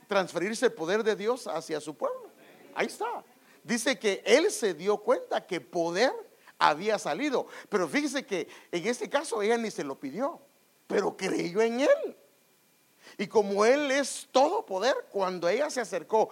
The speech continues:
con esa fe, por eso es que el Señor les decía, "De acuerdo a tu fe". Ella se acercó y definitivamente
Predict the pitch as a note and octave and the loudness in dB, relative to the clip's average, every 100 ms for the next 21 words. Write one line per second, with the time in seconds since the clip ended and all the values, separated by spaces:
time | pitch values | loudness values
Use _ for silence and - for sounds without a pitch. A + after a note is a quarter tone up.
0 | - - G3 F3+ B3 C#4 A3+ B3+ G3+ C#4 | -6 -4 -2 0 -2 0 -2 -2 -4 -4
1 | D4 E4+ - C4+ A3 F#3 A#3 C4+ F#3+ D#3+ | -4 -8 -10 -6 -6 -4 -2 -2 -4 -6
2 | B3+ G#3+ - - D#3 G#3+ E3+ D#3 - F3+ | 2 2 0 -14 -6 0 0 0 -4 -2
3 | G#3+ G3+ G#3 F#3+ E3+ C#3+ A3 A3+ D3 _ | -2 -4 -8 -8 -10 -8 -10 -10 -16 _
4 | _ _ _ _ _ _ _ _ _ _ | _ _ _ _ _ _ _ _ _ _
5 | _ _ - G#3 C4 C4 - A3+ F3+ G3+ | _ _ 0 4 6 4 2 -2 0 0
6 | F3+ D#3+ D4 C4 - - G#3+ G#3 G3 - | -2 2 2 2 -2 -8 -4 0 0 0
7 | F3+ E3+ G#3+ G#3 G#3+ C5+ C5+ | -4 -4 -2 -2 -2 -4 -2